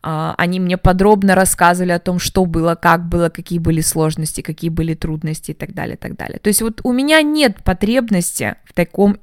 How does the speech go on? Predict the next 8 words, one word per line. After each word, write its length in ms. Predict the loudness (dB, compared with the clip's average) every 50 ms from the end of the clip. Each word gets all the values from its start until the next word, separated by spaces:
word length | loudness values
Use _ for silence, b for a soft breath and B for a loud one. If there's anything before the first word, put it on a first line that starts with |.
| _ -4
э, 240 | -2 0 0 0 -2
в 60 | -4 -4
таком, 560 | -6 -8 -6 -6 -4 -2 0 0 0 0 2
ам, 600 | 0 0 0 -2 -2 -4 -6 -6 -8 -8 -6 -6 -6
в 120 | -4 -2
сдаче 320 | 2 4 6 6 6 2 0
такого 440 | -2 -2 -2 -2 -2 -2 -2 -4 -4
экзамена. 560 | -4 -4 -4 -4 -4 -6 -6 -8 -10 -12 -12